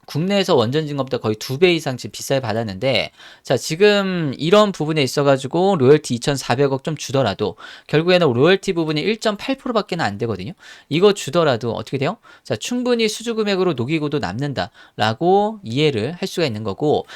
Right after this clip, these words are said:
만약 이것 때문에 이제 지재권 분쟁이 있어가지고 더 이상 딴지를 걸지 않고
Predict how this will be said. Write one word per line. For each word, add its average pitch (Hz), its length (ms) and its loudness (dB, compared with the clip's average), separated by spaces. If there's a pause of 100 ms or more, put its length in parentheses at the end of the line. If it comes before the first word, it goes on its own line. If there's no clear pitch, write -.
(120)
만약 139 220 2
이것 175 320 4
때문에 208 240 2
이제 147 140 0
지재권 175 420 -4
분쟁이 156 380 -4
있어가지고 135 500 -2
더 117 120 -4
이상 123 200 -4
딴지를 160 540 -2
걸지 117 240 -4
않고 113 500 -2